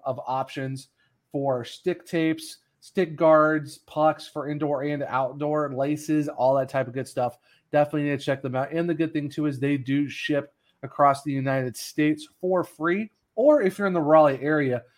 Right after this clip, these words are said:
you can actually pick up at their warehouse, which I've been there before. It's a really great facility. It's really kinda cool how they have that place set up. So I would definitely say if you're in the area, go check them out, because why not support local,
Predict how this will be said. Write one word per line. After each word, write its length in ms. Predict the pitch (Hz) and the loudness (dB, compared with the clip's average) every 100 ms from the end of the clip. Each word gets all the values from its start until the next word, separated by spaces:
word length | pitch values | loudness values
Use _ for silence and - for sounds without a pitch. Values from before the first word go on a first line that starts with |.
| _ - | _ -2
you 160 | 165 | 0
can 140 | 160 156 | 0 0
actually 280 | 147 151 | -2 -6
pick 200 | 131 147 | -4 -2
up 160 | 143 - 135 | -2 -2 -4
at 280 | 143 147 | -4 -2
their 200 | 131 131 | -4 -2
warehouse, 640 | 120 139 139 117 101 107 - | 0 0 0 -2 -6 -6 -8
which 360 | 127 123 - - _ _ 127 | -4 -4 -6 -18 _ _ -2
I've 180 | 160 | 0
been 120 | 165 180 | 0 -2
there 100 | 185 | -4
before. 460 | 180 - 196 185 | -8 -2 0 2
It's 140 | 151 165 | 2 0
a 60 | |
really 300 | 127 143 151 | 0 2 0
great 260 | 139 151 151 | 2 -2 -2
facility. 680 | - - 139 139 156 180 | -10 -10 -4 -2 0 0
It's 200 | 151 135 | -2 -4
really 320 | 127 131 143 135 | -6 -4 -2 -2
kinda 220 | 139 127 | -2 -2
cool 180 | 135 131 | 0 2
how 140 | 131 | 2
they 120 | 123 | 2
have 140 | 131 123 | 0 0
that 160 | 120 | -2
place 240 | - 123 - | -4 -6 -4
set 160 | 123 | -2
up. 220 | 123 127 _ _ _ _ | 0 -2 _ _ _ _
So 120 | 170 | 4
I 60 | 160 | 4
would 120 | 156 | 4
definitely 260 | 175 175 | 2 0
say 180 | 156 156 | 0 0
if 80 | 143 | 0
you're 100 | 151 | -2
in 180 | 147 180 | 0 0
the 120 | 160 | 0
area, 280 | 139 165 151 | 2 2 2
go 100 | 151 | 0
check 260 | 147 147 | 0 -4
them 120 | 147 139 | -2 0
out, 140 | 139 | 0
because 360 | 135 143 127 - _ _ | 0 0 0 -4 _ _
why 220 | 165 190 240 | 4 4 6
not 140 | 247 | 0
support 400 | 208 - 202 160 | -6 -2 -2 2
local, 500 | 165 208 151 110 | 2 2 0 -6